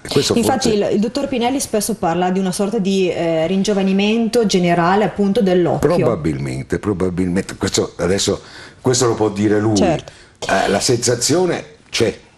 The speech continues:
Speaker 2: Ecco, però, eh, per noi lei è sicuramente una testimonianza speciale, appunto perché è esperto in materia, quindi immagino che abbia scritto ampiamente di queste tematiche
Speaker 1: Sì, sì,
Speaker 2: negli
Speaker 1: sì.
Speaker 2: anni scorsi.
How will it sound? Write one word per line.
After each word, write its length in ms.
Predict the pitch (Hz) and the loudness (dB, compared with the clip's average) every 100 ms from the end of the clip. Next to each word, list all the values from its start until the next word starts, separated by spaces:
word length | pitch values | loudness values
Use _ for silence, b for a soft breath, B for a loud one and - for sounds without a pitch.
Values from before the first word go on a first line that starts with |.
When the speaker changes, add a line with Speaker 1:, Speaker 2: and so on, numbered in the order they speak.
| - 185 | -4 -2
Speaker 2:
Ecco, 200 | 151 185 | -2 -2
però, 320 | 262 302 - | 0 -2 -2
eh, 240 | 220 - 311 | 0 -2 0
per 220 | 269 269 | -2 -2
noi 380 | 277 330 359 233 | -4 -2 0 0
lei 400 | 196 214 240 - | 0 0 0 -2
è 160 | 180 | -2
sicuramente 680 | 180 202 208 202 202 214 254 | -2 -2 0 0 0 0 0
una 560 | 240 196 175 170 165 165 | 0 0 2 2 0 2
testimonianza 680 | 185 - 196 190 175 170 175 | 0 2 2 4 2 2 0
speciale, 580 | - 180 - 196 196 160 | 2 0 2 2 2 0
appunto 400 | - 202 214 190 | 0 0 0 0
perché 440 | 165 165 185 196 | -4 -2 -2 0
è 40 | |
esperto 480 | - - 175 175 185 | -2 -2 0 0 0
in 80 | 190 | 0
materia, 560 | 170 165 196 185 175 156 | 0 2 2 2 0 0
quindi 300 | 196 208 208 | 0 2 2
immagino 600 | 190 165 185 214 220 196 | 2 2 2 2 0 0
che 220 | 190 196 | 0 0
abbia 340 | 143 180 180 | 0 2 2
scritto 480 | 175 - 254 311 208 | 2 0 0 2 2
ampiamente 680 | 160 175 185 175 180 208 208 | 2 2 2 4 4 4 2
di 80 | |
queste 260 | 170 165 180 | 2 2 2
tematiche 640 | 175 180 208 220 190 190 | 2 2 2 2 2 2
Speaker 1:
Sì, 240 | 170 165 156 | 2 0 0
sì, 100 | 190 | 0
Speaker 2:
negli 100 | 180 | 0
Speaker 1:
sì. 60 | 175 | 0
Speaker 2:
anni 160 | 175 | 0
scorsi. 580 | 180 190 175 180 - 170 | 0 0 0 0 -2 -4